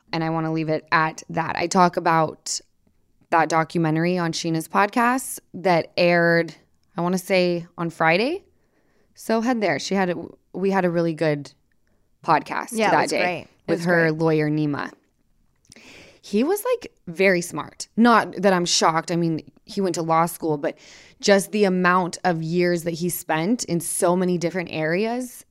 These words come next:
Speaker 1: it was like, wow, you are someone who, like, I would love to pick your brain just to be informed.
Speaker 2: It's just the ease of it, too. You can tell when someone's,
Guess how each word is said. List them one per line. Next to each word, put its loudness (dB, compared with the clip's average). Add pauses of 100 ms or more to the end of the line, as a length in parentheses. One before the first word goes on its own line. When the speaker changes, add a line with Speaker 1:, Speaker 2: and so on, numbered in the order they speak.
Speaker 1:
it -2
was -4
like, -2
wow, 2
you -2
are 0
someone -2
who, -2
like, -2
I 2
would 2
love 0
to -8
pick -8
your 0
brain 2 (460)
just 2
to 0
be -2
informed. -4 (240)
Speaker 2:
It's 0
just -4
the -8
ease 2
of 0
it, -4
too. -2
You -4
can -6
tell -2
when -4
someone's, -8